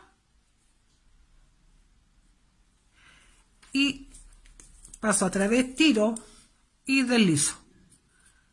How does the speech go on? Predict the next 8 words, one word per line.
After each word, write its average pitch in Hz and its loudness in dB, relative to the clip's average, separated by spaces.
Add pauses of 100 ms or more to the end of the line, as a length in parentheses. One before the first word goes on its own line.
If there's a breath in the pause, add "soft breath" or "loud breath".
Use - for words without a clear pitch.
(420)
Se 185 -4
perdió 220 0
mi 269 0
lado 262 4
de 262 2
ese, 254 -4 (680)
ahora 226 -2
vamos 226 0